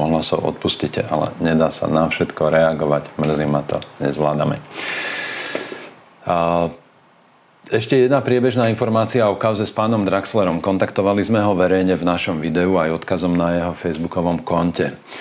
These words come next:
A s pozvaním na verejnú diskusiu.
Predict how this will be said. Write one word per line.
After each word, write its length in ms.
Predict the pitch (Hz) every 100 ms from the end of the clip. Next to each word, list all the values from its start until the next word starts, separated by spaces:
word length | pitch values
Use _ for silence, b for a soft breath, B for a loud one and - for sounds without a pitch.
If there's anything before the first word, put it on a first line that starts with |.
| B B B -
A 240 | 76 73
s 80 | 71 -
pozvaním 840 | 95 95 101 104 104 104 104 113 113
na 320 | 82 80 82
verejnú 760 | 80 87 87 90 87 82 80 -
diskusiu. 760 | 80 85 73 - 80 - 80